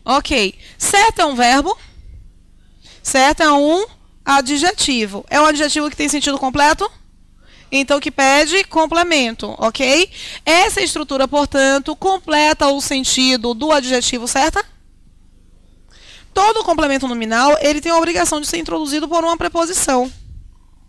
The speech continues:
Todo complemento nominal. Na norma culta, essa preposição é obrigatória, independente de ser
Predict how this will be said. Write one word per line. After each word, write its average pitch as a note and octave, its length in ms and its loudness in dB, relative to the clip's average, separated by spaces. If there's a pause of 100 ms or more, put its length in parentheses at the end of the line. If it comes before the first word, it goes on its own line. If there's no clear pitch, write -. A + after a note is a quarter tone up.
(120)
Todo D#4+ 380 4
complemento A3+ 460 -6
nominal. G#3 420 -6 (840)
Na G4+ 240 4
norma C#4 400 4
culta, D#4+ 440 0
essa C#4 160 2
preposição D4+ 540 0
é D#4 80 4
obrigatória, D4+ 580 2
independente C#4+ 680 -2
de D4 120 -4
ser A3+ 400 -2